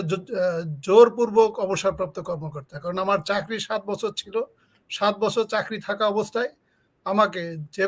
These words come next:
কোনো কারণে, যে কারণটা আমি এখানে ব্যাখ্যা করলাম না, যে কোনো কারণে আমাকে জোরপূর্বক অবসর প্রদান করা হয়েছে এবং এটার against-এ আমি মামলা করেছি এবং মহামান্য রাষ্ট্রপতি বরাবর একটা রিভিউ অ্যাপ্লিকেশন দিয়েছি।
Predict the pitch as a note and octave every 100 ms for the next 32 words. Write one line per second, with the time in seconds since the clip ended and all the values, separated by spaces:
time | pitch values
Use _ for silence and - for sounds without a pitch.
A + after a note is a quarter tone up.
0 | G#3+ A3+ G#3+ G#3 G#3 F#3+ G3 G#3 E3 D3+
1 | F#3+ G3 G3 E3+ F#3+ F#3 G3 G#3 E3 F#3
2 | E3 F#3 - G#3 F#3+ F3+ E3 F#3+ - _
3 | _ _ - G3 E3+ G3+ G3+ F#3+ G3+ A3+
4 | A3 F#3 F3+ F#3 E3 F3+ E3+ F3+ E3 G#3
5 | A3+ _ - F3 F3 - F3+ D#3 F3+ F3
6 | E3+ - F#3+ G#3+ - E3 C#3 C#3+ C3+ _
7 | _ _ - F3+ F#3 - F3+ G#3+ A3 A3
8 | G3+ G#3+ A3 A3+ A3 G#3 F#3 G3+ A3 A3
9 | A3 G#3 A#3 A3+ F#3+ F#3+ F3+ G3 G3+ G3+
10 | F#3 - A#3 A3 G#3+ G3 F#3+ F#3 F#3 D#3
11 | F3 F3 F#3 G3+ E3+ E3+ D#3+ G3 G3+ _
12 | _ _ - E3 D3+